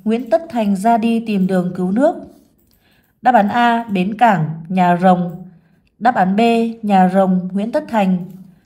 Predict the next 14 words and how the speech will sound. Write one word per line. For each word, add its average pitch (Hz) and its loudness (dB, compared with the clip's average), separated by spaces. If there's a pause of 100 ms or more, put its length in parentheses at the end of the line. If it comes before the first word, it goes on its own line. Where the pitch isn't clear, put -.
(240)
Đáp 240 0
án 185 0 (100)
C, - -4 (400)
Nhà 190 2
Rồng, 185 2
con 220 2
đường. 185 0 (500)
Và 175 0
đáp 220 0
án 180 -2
D, - 0 (560)
Nguyễn 208 -2
Tất 339 -4
Thành, 190 0